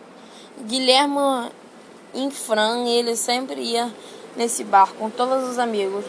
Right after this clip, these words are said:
do bairro. E é lamentável, é um lugar aparentemente seguro, mas, mas acontece. Foi uma fatalidade. Ele estava no lugar errado.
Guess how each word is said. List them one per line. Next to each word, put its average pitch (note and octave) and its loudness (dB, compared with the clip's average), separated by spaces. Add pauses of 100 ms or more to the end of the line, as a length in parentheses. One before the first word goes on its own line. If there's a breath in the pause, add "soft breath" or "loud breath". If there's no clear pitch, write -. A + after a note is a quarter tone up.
(120)
do G#3+ -6 (100)
bairro. G3 6 (1600)
E A#3+ 2
é A#3+ 6
lamentável, A#3+ 6
é - 2
um A#3 2
lugar A3+ 6
aparentemente A#3+ 0
seguro, A#3+ 2
mas, G#3+ -2 (1000)
mas C4+ 4 (800)
acontece. B3 0 (840)
Foi C4 2
uma C#4 2
fatalidade. A#3 6 (520)
Ele A#3 0
estava A3 2
no G#3+ -2
lugar G3+ 4
errado. A#3 4